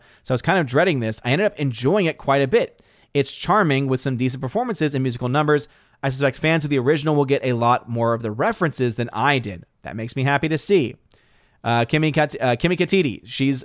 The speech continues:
very active in the Salt and Nerd community. "This movie surprised me. It was good, and it exceeded my low expectations significantly. I am not Wonka's intended audience.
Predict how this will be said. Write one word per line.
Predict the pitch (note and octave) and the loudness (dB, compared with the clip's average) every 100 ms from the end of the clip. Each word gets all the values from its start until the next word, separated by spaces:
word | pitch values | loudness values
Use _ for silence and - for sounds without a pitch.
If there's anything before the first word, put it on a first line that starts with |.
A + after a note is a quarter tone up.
| - | -4
very | C3+ C#3+ | 0 2
active | C#3 C3+ C3+ | 2 0 -2
in | C3 | -2
the | B2+ | -2
Salt | C3+ B2 | -2 -2
and | C3 | 0
Nerd | C#3+ C3 | 0 0
community. | A#2+ G#2+ A2 - - - _ | -4 -4 -8 -14 -20 -20 _
"This | C#3 C#3 | 2 2
movie | D3 D#3 | 2 2
surprised | D3 - G3 C#4+ F3+ | 0 0 2 2 2
me. | E3 | 2
It | F3+ | 2
was | A3 C#3+ | 2 0
good, | B3+ A3+ | 2 4
and | C#3+ D#3+ | 4 0
it | E3+ | 0
exceeded | - D#3+ F#3 G#3 | 0 2 4 4
my | F#3+ | 4
low | F3+ C3+ | 4 4
expectations | C3+ C3+ C#3 A#2+ A2+ B2+ | 4 2 0 0 -2 -4
significantly. | - E3 G3 C#4+ C#4 G3 A#2 G2 - _ _ _ _ | -2 -2 0 -2 0 0 -2 -6 -14 _ _ _ _
I | - | -6
am | A2+ | 0
not | B2 D3+ | 2 2
Wonka's | D3+ D3+ D#3 | 2 2 0
intended | D3+ D#3 D#3 | -2 0 0
audience. | D3+ A#3 F#3 D#3+ | 2 2 2 -2